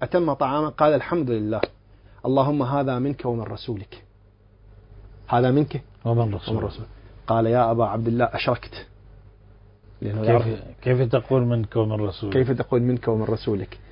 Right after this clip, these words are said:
Speaker 1: قال الإمام الصادق: "أما قرأت قوله تعالى: 'وما نقموا إلا أن أغناهم الله ورسوله من
Speaker 2: أهل
Speaker 1: فضله'".
Speaker 2: فضله.
Speaker 1: أضاف الفضل إلى الله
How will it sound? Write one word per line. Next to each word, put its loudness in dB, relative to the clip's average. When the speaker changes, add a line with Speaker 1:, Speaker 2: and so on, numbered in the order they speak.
Speaker 1:
قال 4
الإمام 2
الصادق: -2
"أما -2
قرأت -2
قوله 0
تعالى: 2
'وما 2
نقموا 0
إلا 2
أن -2
أغناهم -2
الله 0
ورسوله 0
من 0
Speaker 2:
أهل -2
Speaker 1:
فضله'". 6
Speaker 2:
فضله. 6
Speaker 1:
أضاف 2
الفضل 0
إلى 0
الله 6